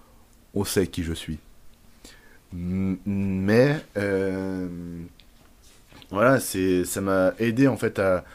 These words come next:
je me sens, euh, beaucoup, enfin, je, je sais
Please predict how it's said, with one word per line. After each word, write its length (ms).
je 120
me 80
sens, 500
euh, 540
beaucoup, 560
enfin, 220
je, 60
je 380
sais 60